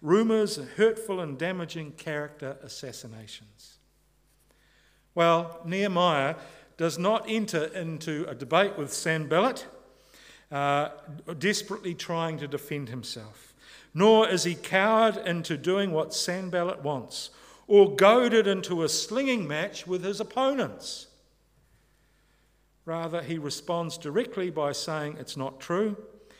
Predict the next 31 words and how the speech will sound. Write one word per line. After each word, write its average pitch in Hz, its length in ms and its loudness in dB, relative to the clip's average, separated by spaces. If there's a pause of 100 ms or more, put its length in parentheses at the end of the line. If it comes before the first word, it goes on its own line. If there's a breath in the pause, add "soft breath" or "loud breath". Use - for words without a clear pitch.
(240 loud breath)
You 170 80 -12
know, 175 120 -6
he 208 200 -4
is 175 140 -2
confident 180 760 -6
in 143 100 -10
his 135 220 -6
own 156 400 -4
integrity. 127 720 -10 (800 loud breath)
And 160 140 -4
expo-, 180 640 -2
and 190 140 -4
you've 180 80 -8
got 220 80 0
to 247 80 -4
remember 202 360 -2
that, 170 180 -4
you 151 40 -8
see, 185 160 -8
Nehemiah, 180 600 -2 (300 loud breath)
when 202 180 -2
there 208 100 0
was 175 200 0
the 165 120 -2
talk 196 380 -2
about, 147 460 -2
you 165 80 -12
know, 143 320 -8
uh, 143 160 -6
the 135 100 -12
financial 156 800 -6